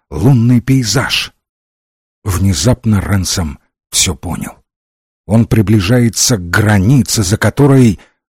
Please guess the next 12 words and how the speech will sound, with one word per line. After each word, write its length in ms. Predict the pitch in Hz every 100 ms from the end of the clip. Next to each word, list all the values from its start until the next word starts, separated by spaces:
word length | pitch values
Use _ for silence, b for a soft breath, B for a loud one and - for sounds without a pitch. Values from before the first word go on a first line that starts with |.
| _ -
воздуха 1000 | 73 73 120 95 98 123 - 110 95 - _ _ _ _ _ -
нет. 600 | - 104 - - - _ _ _ _ _ _ _ _ _
Видимо, 460 | 90 80 131 139 131
на 120 | 123
Малакандре 960 | 117 107 104 - 151 131 90 - - - _ _
атмосфера 800 | 90 - 113 117 - - 160 117 95
сосредотачивалась 1080 | - 107 123 113 120 160 - 131 123 107
главным 460 | 90 120 143 117 117
образом 440 | 147 147 123 131 B B _
над 300 | 113 131 131
впадинами 880 | - - 139 143 139 139 139 143 -
Хандрамита, 880 | - - 135 135 156 147 - -